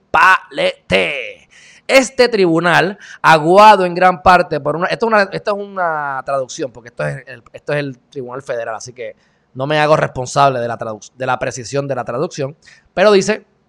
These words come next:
déjame agra-, agrandarlo porque no sé cómo ustedes lo puedan ver en sus celulares. Míralo ahí. Dice,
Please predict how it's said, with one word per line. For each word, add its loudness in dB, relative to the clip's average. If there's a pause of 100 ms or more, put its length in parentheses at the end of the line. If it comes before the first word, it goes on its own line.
(720)
déjame 0
agra-, 4
agrandarlo -2
porque -8
no -14
sé -14
cómo -10
ustedes -8
lo -4
puedan -6
ver -8
en -14
sus -14
celulares. -8 (580)
Míralo -12
ahí. -16 (800)
Dice, -10